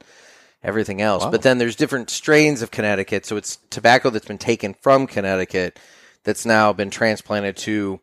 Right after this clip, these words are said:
Speaker 1: Ecuador, and they're growing it there. So it's Connecticut tobacco, but it's Ecuadorian Connecticut, you know, that sort of thing.
Speaker 2: Okay.
Speaker 1: And, like, uh, you know, the Toscanos.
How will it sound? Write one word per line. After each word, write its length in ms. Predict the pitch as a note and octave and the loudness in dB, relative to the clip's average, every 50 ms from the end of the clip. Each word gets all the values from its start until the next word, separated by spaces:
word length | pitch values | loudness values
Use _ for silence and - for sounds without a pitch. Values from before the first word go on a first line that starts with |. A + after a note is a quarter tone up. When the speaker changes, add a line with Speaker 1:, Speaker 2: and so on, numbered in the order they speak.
| _ _ _ _ _ _ _ _ _ _ - | _ _ _ _ _ _ _ _ _ _ 2
Speaker 1:
Ecuador, 680 | B2 A#2+ - - A2+ G#2 G2 F2+ D#2 C2 A1 - - - | 2 2 2 0 -4 -2 -2 -4 -6 -6 -10 -12 -16 -14
and 180 | - - G#2 G2+ | -8 -6 -4 -4
they're 100 | G#2 G2+ | -4 -4
growing 320 | F2+ - B2 B2+ B2+ A#2 A2 | 0 2 4 4 4 2 0
it 100 | A2 - | 0 0
there. 220 | B2 A2 F#2 E2 | 2 2 2 0
So 120 | - - G2+ | -4 -8 -8
it's 140 | F#2+ - | -8 -8
Connecticut 640 | - - - G#2 G#2 B2 D3+ E3+ D#3+ - - - - | -10 -8 -6 -2 2 4 4 4 4 2 0 -2 -2
tobacco, 520 | - A#2 G#2 C3+ D3+ D3 - - G#2+ G2 | -2 0 2 4 4 4 4 2 -2 -2
but 120 | F#2 G#2 G2 | -2 -2 -6
it's 120 | - - | -6 -8
Ecuadorian 680 | - A2+ A#2 - A2 F#2 A2 A2+ G#2+ G2 F#2 E2+ E2+ E2 | -6 -6 -6 -6 -6 -4 -2 -2 -2 -2 -4 -6 -10 -14
Connecticut, 560 | - - E2+ F2 D#2+ - - - - D2+ D2+ _ _ _ _ _ _ _ | -16 -12 -10 -8 -8 -10 -10 -12 -12 -14 -14 _ _ _ _ _ _ _
you 160 | - G#2 G2+ | -10 -8 -6
know, 140 | F#2 F2+ F2 | -6 -6 -6
that 220 | E2+ F2 F2 - | -6 -6 -8 -8
sort 200 | - - - - | -10 -18 -18 -18
of 60 | - - | -18 -18
thing. 220 | - - - - _ _ _ _ - | -18 -18 -18 -20 _ _ _ _ -12
Speaker 2:
Okay. 360 | - G2+ - B2 F#2 E2+ D#2+ _ _ _ _ _ - | -12 -10 -8 -6 -8 -8 -8 _ _ _ _ _ -2
Speaker 1:
And, 160 | A#2 C3+ C#3+ | 0 2 2
like, 260 | C#3 C3+ C3 - - | 2 0 0 2 2
uh, 220 | B2+ A2+ G#2 G#2 G2 - | 4 4 4 2 0 0
you 100 | C#3+ E3+ | 0 2
know, 140 | F#3 E3+ D#3 | 2 2 2
the 60 | C#3+ | 0
Toscanos. 720 | - - - - - D3 C3+ C#3 C#3+ D3+ D3+ D3+ C#3 - - | 0 -2 -6 -2 0 2 2 2 4 2 0 -2 -2 -6 -14